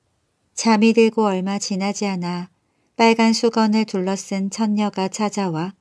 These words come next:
눈물을 흘렸습니다. 그리고 손을 뻗는 남편을 뒤로 하고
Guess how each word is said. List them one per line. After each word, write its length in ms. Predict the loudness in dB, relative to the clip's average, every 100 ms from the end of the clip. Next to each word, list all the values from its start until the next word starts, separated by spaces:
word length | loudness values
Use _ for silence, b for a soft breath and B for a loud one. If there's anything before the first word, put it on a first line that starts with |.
| _ _ _ _ -6
눈물을 600 | 0 2 2 2 2 2
흘렸습니다. 840 | 2 2 -2 -2 -4 -4 -4 -6 -10 _ _ _ _ _ _ _ _ _ _ 2
그리고 400 | 6 6 6 4
손을 360 | 2 0 2 0
뻗는 420 | -2 -2 -2 -2
남편을 720 | -4 -6 -6 -6 -4 -6 -8 _ _ _ -2
뒤로 280 | 0 2
하고 480 | 0 -2 -4 -6 -6